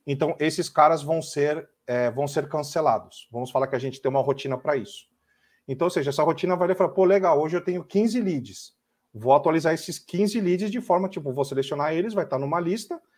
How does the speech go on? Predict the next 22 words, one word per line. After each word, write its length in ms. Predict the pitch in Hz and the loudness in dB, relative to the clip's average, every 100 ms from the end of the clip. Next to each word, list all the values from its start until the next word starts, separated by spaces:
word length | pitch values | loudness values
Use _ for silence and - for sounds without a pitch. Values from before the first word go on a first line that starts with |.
| _ _ | _ _
vou 160 | 131 170 | 4 6
atualizar 480 | 185 202 196 202 | 6 4 6 4
eles 220 | 180 202 208 | 4 2 -2
com, 380 | - 214 285 - _ | -2 -2 -2 -14 _
com, 640 | 190 190 196 196 196 190 196 _ _ _ _ | -2 0 2 0 -2 -4 -6 _ _ _ _
com 140 | 170 175 | -2 0
um 80 | 196 | 2
comando 460 | 196 208 202 196 233 | 6 6 6 2 0
só, 140 | 208 | 0
ou 80 | 180 | 0
seja, 240 | - 117 | -2 -8
bulkifiquei, 720 | 110 202 175 190 208 196 185 214 | -2 -2 -2 -6 -10 2 4 4
né? 220 | 196 - _ _ _ - | 0 -6 _ _ _ -2
Tenho 220 | 156 196 | 0 0
quinze 280 | 190 185 208 | 0 0 0
leads." 380 | 196 139 - _ _ _ _ _ _ _ _ _ _ | -2 -4 -8 _ _ _ _ _ _ _ _ _ _
O 100 | - | -4
Process 360 | 147 202 208 185 | 6 6 6 2
Builder 400 | 160 254 185 123 | 2 0 2 0
não 240 | 139 196 247 | 4 4 2
executa, 880 | 190 185 - 180 214 208 131 104 - | 0 -4 0 0 0 0 -2 -2 -4
quando, 500 | 151 143 143 131 123 | -2 0 0 0 -4